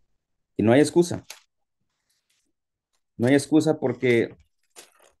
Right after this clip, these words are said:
incluso hubo uno que no sabía mucho de, de, de las escrituras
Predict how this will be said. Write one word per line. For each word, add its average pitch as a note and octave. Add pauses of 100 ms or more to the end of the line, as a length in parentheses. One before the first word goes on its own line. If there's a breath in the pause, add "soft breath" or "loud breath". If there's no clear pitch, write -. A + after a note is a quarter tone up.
(100)
incluso C#3+
hubo D3
uno C3+ (2500)
que A2 (720)
no B2+
sabía A2
mucho G2
de, F2+
de, E2 (1080)
de F#2+
las F#2
escrituras F#2